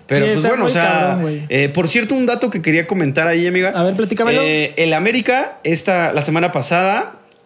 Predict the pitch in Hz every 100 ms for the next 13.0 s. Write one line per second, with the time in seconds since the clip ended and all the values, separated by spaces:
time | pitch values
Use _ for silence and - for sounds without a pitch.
0 | - 147 147 139 151 147 147 175 175 165
1 | 143 131 127 123 123 208 208 208 202 220
2 | 214 180 143 143 160 151 170 165 156 127
3 | 113 135 139 131 113 107 127 151 156 214
4 | - - - - - 139 143 143 175 185
5 | 185 165 185 131 123 160 165 139 143 143
6 | 151 135 123 135 143 135 113 117 160 269
7 | 220 247 254 254 247 247 247 240 196 165
8 | 175 170 151 - 156 170 175 170 170 170
9 | 156 139 135 196 240 392 - - - 147
10 | 165 143 175 208 226 214 185 214 180 160
11 | 135 147 143 156 175 185 - - - -
12 | 139 127 131 120 151 151 151 120 110 107